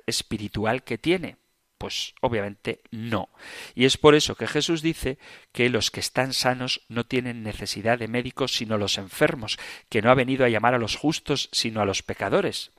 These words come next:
Lucas capítulo cinco, versículo treinta y uno. Ahora bien, ¿habrá alguien en esta tierra, excepto Cristo, que no tenga necesidad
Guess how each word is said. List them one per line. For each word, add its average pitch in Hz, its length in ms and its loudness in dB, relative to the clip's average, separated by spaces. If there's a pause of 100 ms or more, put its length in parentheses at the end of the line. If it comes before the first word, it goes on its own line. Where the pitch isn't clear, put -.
(160)
Lucas 101 380 -6
capítulo 101 400 -8
cinco, - 440 -10 (120)
versículo 107 540 -6
treinta 101 360 -8
y 180 100 -4
uno. 110 200 -8 (380)
Ahora 98 240 2
bien, 127 320 2 (420)
¿habrá 104 480 4
alguien 123 560 2 (180)
en 98 160 -12
esta 104 220 -4
tierra, 117 520 0
excepto - 420 -6
Cristo, 110 500 -6 (420)
que 110 300 -4
no 113 300 -2
tenga 123 640 0 (300)
necesidad 101 640 0